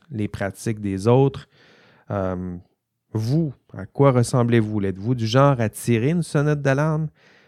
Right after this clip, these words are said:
Êtes-vous du genre à tirer sur celui qui va tirer la sonnette d'alarme ? C'est quoi votre rapport avec ceux et celles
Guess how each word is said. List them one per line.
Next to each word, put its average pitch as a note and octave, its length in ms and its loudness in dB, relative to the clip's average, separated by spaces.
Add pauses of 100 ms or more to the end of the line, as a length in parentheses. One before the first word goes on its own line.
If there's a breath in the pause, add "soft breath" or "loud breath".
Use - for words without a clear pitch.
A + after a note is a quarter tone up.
(140 soft breath)
Êtes-vous B2 400 4
du B2 100 0
genre C3+ 380 4
à A2+ 100 4
tirer D3 600 4
sur B2+ 280 -2
celui C3+ 460 2
qui - 80 -2
va D3+ 160 6
tirer C#3+ 360 0
la C#3+ 140 4
sonnette C3 380 0
d'alarme ? C#3+ 500 0 (380)
C'est - 120 -20
quoi E3 140 -2
votre D3+ 220 0
rapport B2+ 360 4
avec A2 220 0
ceux A2 260 0
et G2+ 60 -2
celles C3 320 2